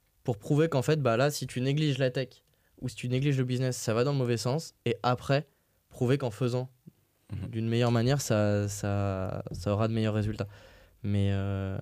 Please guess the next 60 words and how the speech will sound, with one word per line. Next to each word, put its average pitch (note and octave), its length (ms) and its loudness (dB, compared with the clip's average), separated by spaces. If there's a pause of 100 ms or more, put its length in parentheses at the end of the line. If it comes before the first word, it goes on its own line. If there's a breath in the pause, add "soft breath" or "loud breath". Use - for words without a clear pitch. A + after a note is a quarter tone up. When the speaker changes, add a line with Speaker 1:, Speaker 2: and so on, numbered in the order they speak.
Speaker 1:
mais G#2 120 -2
je G2+ 100 -4
pense D#3 180 0
que - 80 0
c'est A2 140 -2
pas B2 120 2
une B2 80 2
position A#2 340 2
facile A#2+ 300 0
quand A#2 140 -2
t'arrives A2+ 280 2
en A#2+ 80 4
tant A2 120 0
que G#2+ 60 -8
product, B2+ 360 0
surtout E3+ 400 0
dans D3 140 4
une B2 160 2
première A#2 260 2
expérience, A#2+ 540 2 (680 soft breath)
où A#2+ 200 2
c-, - 260 -4
c'est - 180 -2
encore A2+ 300 0
très - 180 0
théorique, B2+ 460 4
et A#2+ 80 2
cetera. A#2+ 400 2
Et C3+ 40 4
en A#2 80 2
fait, C3 200 -2 (140)
jusqu'à A#2 320 -2
te - 60 -12
rendre A2+ 180 -2
compte C3+ 160 0
qu'en A2 100 0
fait, G#2+ 80 -2
c'est - 160 -2
un G2+ 80 2
métier G#2+ 240 -2
qui A2+ 100 -6
est G2+ 40 -4
purement A2+ 340 0
humain A#2 300 2
et A2 100 -2
qui, - 160 -16
qui - 120 -8
va G#2 100 2
être G2+ 120 2
basé G#2+ 240 2
sur G2+ 220 -6
ta G#2 100 -6
capacité G#2 580 -2
à G2 200 2 (560 loud breath)
influencer B2 580 2
dans A2+ 120 4
le G#2 80 0
bon A2 160 0
sens, C3 320 0 (440 loud breath)
euh, G2 840 0